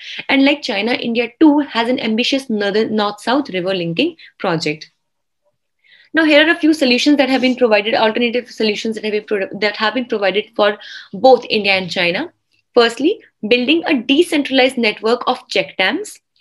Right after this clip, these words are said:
rain capturing lakes that can actually capture fresh water, that, uh, whenever the mo-, in the monsoon season, whenever the monsoon season occurs, we can have a huge storage of water, and just like, you know, rainwater far-, harvesting.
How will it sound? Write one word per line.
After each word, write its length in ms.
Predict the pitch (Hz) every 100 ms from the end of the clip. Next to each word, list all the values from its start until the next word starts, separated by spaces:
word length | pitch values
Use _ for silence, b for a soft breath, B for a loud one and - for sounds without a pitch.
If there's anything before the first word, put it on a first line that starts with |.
| B B B 220
rain 200 | 285 349
capturing 460 | 294 240 - 233 220
lakes 280 | 202 277 -
that 140 | 240
can 180 | 233 240
actually 400 | - 220 - 277
capture 360 | 285 220 - 240
fresh 260 | 226 202
water, 300 | 226 202 196
that, 220 | - 220 -
uh, 120 | 196
whenever 300 | 214 214 214
the 120 | 233
mo-, 100 | 226
in 160 | - 214
the 80 | 214
monsoon 400 | 190 185 220 214
season, 460 | 202 196 175 190
whenever 340 | 185 202 202 233
the 80 |
monsoon 380 | 233 190 185 208
season 280 | - 180 208
occurs, 320 | - 180 269 349 B B B
we 160 | 214 233
can 120 | 254
have 320 | - 214 233
a 160 | - 220
huge 300 | 175 220 233
storage 440 | - - 208 185 185
of 160 | 185
water, 200 | 185 170
and 200 | 240 240
just 180 | 226 -
like, 160 | 226 233
you 140 | 220
know, 80 | 349
rainwater 480 | 294 208 190 180 196
far-, 260 | 185 170 -
harvesting. 580 | 170 170 170 170 285